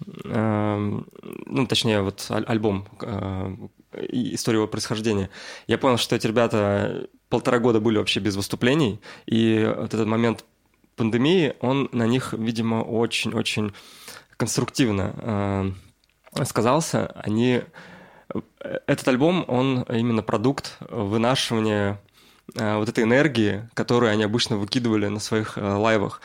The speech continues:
А на лайвах я посмотрел, что происходит. Это, конечно, п-, полнейшее безумие. А, Серег, может, есть что-нибудь добавить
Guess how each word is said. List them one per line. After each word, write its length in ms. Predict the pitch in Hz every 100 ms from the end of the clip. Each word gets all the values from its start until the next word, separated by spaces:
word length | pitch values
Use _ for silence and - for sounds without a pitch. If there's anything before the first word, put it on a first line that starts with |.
| - -
А 60 |
на 80 | 104
лайвах 320 | 113 147 135
я 80 | 110
посмотрел, 540 | - 107 104 101 98 -
что 200 | - 110
происходит. 540 | 104 - 127 131 - -
Это, 180 | 117 -
конечно, 480 | 104 104 - 104 101 -
п-, 100 | -
полнейшее 500 | - 107 104 - 101
безумие. 440 | 101 101 101 104 - - - - - - - - -
А, 400 | 113 101 101 98 - _ _ _ _ - -
Серег, 220 | - 110
может, 200 | 120 -
есть 140 | 135
что-нибудь 160 | - 113
добавить 400 | 107 110 101